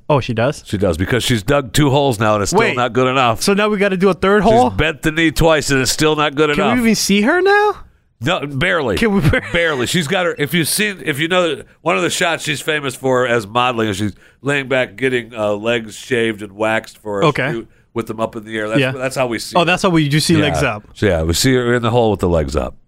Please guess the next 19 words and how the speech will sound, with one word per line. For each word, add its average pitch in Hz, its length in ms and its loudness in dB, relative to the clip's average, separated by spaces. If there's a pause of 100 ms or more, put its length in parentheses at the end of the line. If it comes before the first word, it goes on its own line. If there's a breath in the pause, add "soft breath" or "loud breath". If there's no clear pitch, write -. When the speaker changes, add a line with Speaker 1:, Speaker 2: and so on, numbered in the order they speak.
(800)
Speaker 2:
"You 98 100 2
keep 127 260 -2
saying 113 320 0
this 80 180 -2
as 80 160 -6
if 85 140 -2
my 85 140 0
husband 92 340 -2
and 82 100 -2
I 82 80 0
don't 92 280 0
do 92 180 0
anything 95 340 -2
for 90 160 -4
society, 82 680 0
and 82 120 -2
it's 82 180 -6
really 92 220 0
disheartening." 80 680 -6